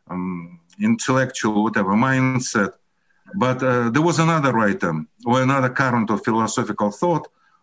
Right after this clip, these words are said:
which, uh, has actually exerted, uh, a comparably powerful influence. That was the Scottish Enlightenment, definitely. The Scottish Enlightenment, I mean,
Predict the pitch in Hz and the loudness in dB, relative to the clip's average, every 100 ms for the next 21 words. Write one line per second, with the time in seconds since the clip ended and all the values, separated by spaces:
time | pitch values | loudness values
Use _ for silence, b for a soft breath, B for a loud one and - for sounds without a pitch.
0 | _ 120 123 104 110 110 139 131 139 139 | _ 0 0 0 -2 -2 -2 -2 0 -2
1 | 127 135 120 110 101 135 135 131 107 117 | 0 2 2 2 2 2 2 0 0 0
2 | 113 110 107 104 101 - - - 120 - | 0 2 0 0 -4 -8 -20 -12 -8 -4
3 | 151 165 151 127 113 113 113 104 131 117 | 0 0 0 2 2 2 2 0 0 0
4 | 107 - 92 - _ _ _ - 170 190 | -2 -2 -2 -4 _ _ _ 0 0 2
5 | 120 107 113 - _ _ _ _ 170 185 | 2 2 0 -6 _ _ _ _ 0 2
6 | 170 131 143 - 160 143 - 139 127 107 | 2 2 0 0 0 0 0 2 2 2
7 | 98 92 92 95 110 107 90 82 90 98 | 0 -2 0 0 0 0 -4 -2 -2 -2
8 | 110 135 123 - 120 151 165 143 110 113 | -2 -2 -2 -2 0 0 0 -2 0 2
9 | 110 | 0